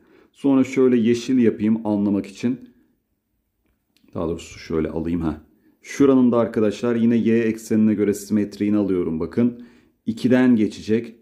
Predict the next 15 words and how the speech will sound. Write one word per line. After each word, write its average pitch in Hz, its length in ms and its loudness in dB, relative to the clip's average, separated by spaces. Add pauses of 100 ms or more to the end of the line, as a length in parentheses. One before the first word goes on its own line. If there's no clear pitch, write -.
şöyle 101 920 -2 (340)
ve 110 500 0
böyle 98 480 2
gidecek. 90 720 -6 (300)
Şimdi 98 600 0
bir, 107 540 0 (800)
iki, 131 720 0 (240)
üç 156 280 -4
noktada 107 380 0
kesiştiler. 107 760 -6
Aynen 113 560 0
bu 98 80 -4
da 107 80 0
arkadaşlar 92 600 -8 (120)
oldu. 107 600 0